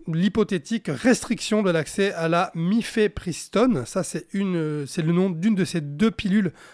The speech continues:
majoritairement utilisées, la mifepristone. Une cour d'appel avait déjà pris la décision en deux mille vingt-trois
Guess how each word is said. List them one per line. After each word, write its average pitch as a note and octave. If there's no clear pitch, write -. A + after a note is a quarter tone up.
majoritairement E3+
utilisées, E3+
la D3+
mifepristone. D#3
Une F#3
cour G3+
d'appel F#3+
avait D#3
déjà D#3+
pris -
la E3
décision E3
en D3+
deux F3
mille G#3
vingt-trois F#3